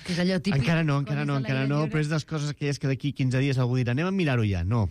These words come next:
Speaker 2: no mirem-ho, hem de mirar-ho tres dies abans, abans no cal.
Speaker 1: En les deu primeres edicions hi han participat cent mil persones que han aconseguit recaptar més de dos milions sis-cents mil euros destinats a finançar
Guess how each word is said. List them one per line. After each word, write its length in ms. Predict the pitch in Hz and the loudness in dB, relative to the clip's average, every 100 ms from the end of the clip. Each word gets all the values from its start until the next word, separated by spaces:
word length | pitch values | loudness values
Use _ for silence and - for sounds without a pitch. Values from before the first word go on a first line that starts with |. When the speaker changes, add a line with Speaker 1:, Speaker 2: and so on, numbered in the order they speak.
| - - | -4 -4
Speaker 2:
no 280 | 123 139 147 | 0 2 2
mirem-ho, 520 | 147 120 98 87 90 | 2 0 -2 -4 -8
hem 160 | 123 131 | -4 -2
de 100 | 131 | 0
mirar-ho 320 | 123 139 156 143 | 0 0 0 0
tres 240 | 139 135 | 0 0
dies 240 | 135 123 | 0 0
abans, 360 | 113 92 82 85 | 0 -2 -4 -8
abans 300 | 104 110 117 | -6 -6 -4
no 100 | 107 | -6
cal. 220 | 82 73 73 - - - | -8 -12 -14 -20 -20 -8
Speaker 1:
En 420 | 170 175 175 170 175 | -2 0 2 0 0
les 180 | 175 170 | 0 0
deu 280 | 185 196 202 | 0 0 -2
primeres 500 | 202 196 196 185 185 | -2 0 0 0 0
edicions 600 | 185 175 160 220 269 233 | 0 0 0 0 0 0
hi 80 | 175 | 0
han 100 | 170 | 0
participat 600 | 165 151 160 170 - 233 - - - | -2 -4 -4 -4 -4 -4 -6 -20 -20
cent 400 | - - 196 175 185 | -12 -4 0 2 2
mil 180 | 262 | 2
persones 640 | 240 180 - 185 190 202 - | -2 -4 -2 -2 -2 -4 -4
que 120 | 175 | -2
han 80 | 160 | -2
aconseguit 480 | 156 170 165 160 156 | 0 -2 0 0 0
recaptar 580 | 156 147 143 - 170 185 _ _ | -2 -4 -6 -4 -4 -4 _ _
més 300 | 165 196 202 220 | 0 0 0 -2
de 140 | 202 | -2
dos 380 | 156 165 240 220 | -2 -2 -2 0
milions 680 | 214 196 185 185 202 226 220 | 2 2 2 0 2 0 -2
sis-cents 680 | - 196 165 - 165 156 160 | 0 0 0 -2 0 0 2
mil 320 | 180 202 220 - | 2 2 -2 -4
euros 420 | 180 170 175 262 - - - - | -2 0 0 -2 -6 -14 -18 -6
destinats 500 | 170 - 175 196 202 | -4 0 0 0 -2
a 40 | |
finançar 480 | 208 175 156 156 214 | -2 0 0 0 -2